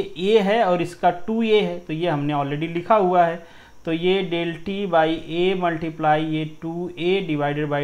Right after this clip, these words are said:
del T, बस ध्यान रखना ये पी वाला है, ये क्यू वाला है, ठीक है। कह रहे हैं कि जो ये, ये तो ये कैंसिल आउट हो जाएगा, टू already हमारे पास बचा हुआ है,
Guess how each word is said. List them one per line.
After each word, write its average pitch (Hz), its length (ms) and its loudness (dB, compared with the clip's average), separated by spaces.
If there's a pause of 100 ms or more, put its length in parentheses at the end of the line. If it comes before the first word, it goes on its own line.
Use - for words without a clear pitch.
(160)
del 139 300 -2
T, 127 120 -6
बस 165 180 -2
ध्यान 170 260 2
रखना 190 200 -2
ये 196 160 -2
पी 185 260 -6
वाला 185 300 6
है, 196 200 2
ये 175 120 -2
क्यू 156 260 -4
वाला 127 300 -4
है, 123 180 -10
ठीक 196 180 -6
है। 247 100 2 (600)
कह 233 180 10
रहे 233 180 8
हैं 240 100 0
कि 233 120 -2
जो 220 280 6
ये, 208 540 4
ये 180 220 2
तो 185 120 0
ये 175 120 2
कैंसिल 170 360 -2
आउट 190 160 -2
हो 185 100 0
जाएगा, 175 420 2 (300)
टू 214 100 -2
already 156 360 6
हमारे 135 240 -2
पास 123 180 -2
बचा 123 300 0
हुआ 165 240 2
है, 147 120 -6